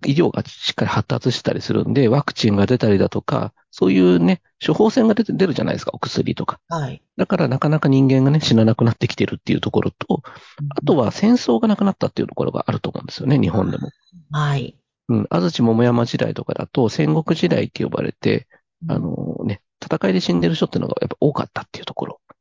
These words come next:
Speaker 1: つまり、あのー、ね、多くの人がですね、
Speaker 2: うん。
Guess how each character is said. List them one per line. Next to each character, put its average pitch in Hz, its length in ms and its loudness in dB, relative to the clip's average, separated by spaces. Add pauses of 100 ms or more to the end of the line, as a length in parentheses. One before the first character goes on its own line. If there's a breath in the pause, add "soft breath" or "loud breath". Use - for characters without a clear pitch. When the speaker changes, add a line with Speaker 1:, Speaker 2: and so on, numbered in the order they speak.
(280)
Speaker 1:
つ 262 120 0
ま 240 120 4
り、 107 340 2 (320)
あ 107 180 0
の 95 960 0 (600)
ー、 - 40 0
ね、 110 140 2 (480 soft breath)
多 240 140 4
く - 140 -2
の 95 240 2
人 104 200 0
が 107 160 0
で 120 100 -10
す - 140 -14
ね、 - 220 -4 (300)
Speaker 2:
う 160 40 -2
ん。 147 240 -4